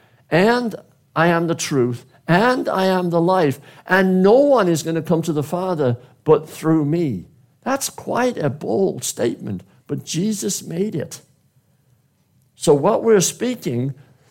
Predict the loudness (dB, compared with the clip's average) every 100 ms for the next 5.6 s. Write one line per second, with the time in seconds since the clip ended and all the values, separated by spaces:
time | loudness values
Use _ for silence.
0 | -2 2 4 4 4 2 0 2 4 2
1 | 0 0 2 0 0 0 -2 -4 -4 -4
2 | -4 -6 -10 -8 -8 -8 -8 _ _ _
3 | _ _ _ _ -12 0 2 2 -6 -14
4 | -2 2 4 2 0 -2 2 2 2 0
5 | -6 0 2 2 -2